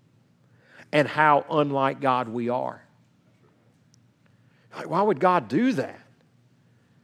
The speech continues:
Why would God show us this? Because God wants you to know that you need Him. That's what it says. This is, that's why he says this is part of the good news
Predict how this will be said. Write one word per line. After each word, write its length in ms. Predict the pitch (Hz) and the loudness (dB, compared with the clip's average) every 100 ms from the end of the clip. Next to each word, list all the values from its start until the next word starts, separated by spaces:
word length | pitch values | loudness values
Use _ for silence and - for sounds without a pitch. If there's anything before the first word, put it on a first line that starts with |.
| _ _ | _ _
Why 140 | - 170 | -4 0
would 160 | 208 | 0
God 280 | 170 180 156 | 4 4 2
show 380 | - 175 208 269 | 0 4 4 6
us 260 | 151 - - - | 0 -2 -16 -16
this? 580 | - - - - - _ _ _ _ _ _ _ _ _ _ _ _ _ _ _ _ _ _ _ _ _ _ _ | -16 -16 -20 -20 -20 _ _ _ _ _ _ _ _ _ _ _ _ _ _ _ _ _ _ _ _ _ _ _
Because 280 | 135 160 131 | -2 0 4
God 340 | 139 147 170 | 4 4 2
wants 340 | 143 160 - 165 | 0 -6 -6 -6
you 80 | |
to 100 | 147 | -4
know 400 | 123 120 165 160 - _ _ _ _ _ _ | -2 -2 -2 -4 -8 _ _ _ _ _ _
that 120 | 127 | -6
you 220 | 139 139 131 | -4 -6 -2
need 200 | 143 123 | -2 -2
Him. 280 | 139 185 135 _ _ _ _ _ _ _ _ _ _ _ _ _ _ | -6 -8 -12 _ _ _ _ _ _ _ _ _ _ _ _ _ _
That's 300 | 165 247 - | 8 8 8
what 200 | 226 247 | 6 6
it 80 | 208 | 6
says. 280 | - 240 156 | 6 4 6
This 220 | 233 - | 2 2
is, 140 | 190 - - - | -4 -8 -20 -4
that's 120 | 240 | 6
why 100 | 247 | 6
he 40 | |
says 200 | - 214 | 8 4
this 160 | 220 254 | 4 0
is 80 | 226 | 6
part 260 | - 262 | 12 12
of 40 | 240 | 12
the 80 | 208 | 8
good 220 | 247 220 | 8 10
news 880 | 247 330 330 247 - - - - | 10 12 10 6 -4 -16 -16 -16